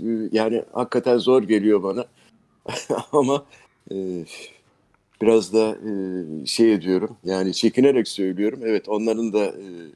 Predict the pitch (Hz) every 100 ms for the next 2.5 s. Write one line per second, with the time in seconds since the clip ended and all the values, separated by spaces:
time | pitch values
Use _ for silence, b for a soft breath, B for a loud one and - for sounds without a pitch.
0 | _ b _ _ _ _ 104 127 113 -
1 | 107 95 95 - 98 92 101 98 98 98
2 | 95 - 92 90 85